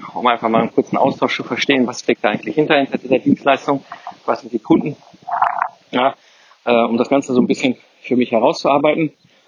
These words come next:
Und, äh, genau, dann kann ich das Mikrofon von dem Vorschlaggeber, Geberin erstmal wieder aus und, äh,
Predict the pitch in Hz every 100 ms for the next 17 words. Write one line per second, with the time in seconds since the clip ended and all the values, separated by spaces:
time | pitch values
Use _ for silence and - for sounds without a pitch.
0 | _ _ _ - 131 123 120 123 - 120
1 | 113 101 - _ _ _ _ 127 101 78
2 | 110 117 117 _ _ 254 - - _ _
3 | _ - - _ _ - 127 147 143 143
4 | 147 127 120 _ _ _ _ _ _ _
5 | _ _ 120 110 101 - - _ - _
6 | _ _ _ _ _ _ 113 107 107 104
7 | - - _ _ _ _ _ - 123 -
8 | 113 - - _ _ _ _ _ - 107
9 | 113 117 110 120 117 110 110 - _ -
10 | - 107 - 110 101 95 131 180 - _
11 | _ _ _ _ _ _ _ _ - -
12 | - 113 113 104 - 110 104 98